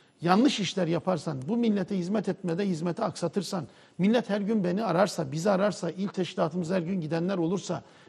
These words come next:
milletvekillerine işte şöyle bir sıkıntı var diye bizi bütün kurumlardan arayıp da kurumu birbirine katarsa,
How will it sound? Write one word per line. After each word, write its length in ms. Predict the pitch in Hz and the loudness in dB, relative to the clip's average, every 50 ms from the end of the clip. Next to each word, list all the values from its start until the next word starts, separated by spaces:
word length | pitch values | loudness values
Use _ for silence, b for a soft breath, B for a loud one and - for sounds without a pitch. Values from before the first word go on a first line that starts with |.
| B - | B 0
milletvekillerine 960 | 160 175 196 226 233 226 226 180 - 185 190 190 190 180 180 180 208 233 226 b b b b b b - | 2 4 6 4 4 2 0 -4 -2 -2 0 0 0 2 0 0 0 -2 -4 b b b b b b -10
işte 380 | 226 - - - 220 226 226 202 | -8 -8 -2 0 0 0 0 -2
şöyle 320 | - - 180 202 214 208 | -4 -2 2 2 4 4
bir 40 | 208 | 2
sıkıntı 420 | 165 - - - 185 170 156 180 | 0 -4 -6 -8 -6 -4 -2 0
var 200 | 175 196 196 185 | 2 2 2 2
diye 180 | 160 185 160 - | 2 0 0 0
bizi 220 | 170 175 185 202 139 147 165 | -2 -2 -4 -4 -6 -6 -8
bütün 380 | 160 170 156 - 247 285 294 | -6 -6 -4 -2 0 0 0
kurumlardan 540 | 190 - 190 208 202 190 180 170 160 196 190 | -2 -2 -2 -2 0 2 2 2 0 0 0
arayıp 340 | 175 165 170 190 202 - - | 2 2 2 0 0 -2 -6
da 60 | 180 | -8
kurumu 480 | - - - 180 175 185 214 262 226 170 | -8 -4 -2 0 2 4 4 2 2 2
birbirine 380 | 190 185 175 170 180 180 196 | 0 0 0 0 0 -2 -2
katarsa, 560 | 185 - 170 151 - 175 185 - - 190 156 | -2 -4 -6 -4 -4 -4 -4 -4 -4 -6 -6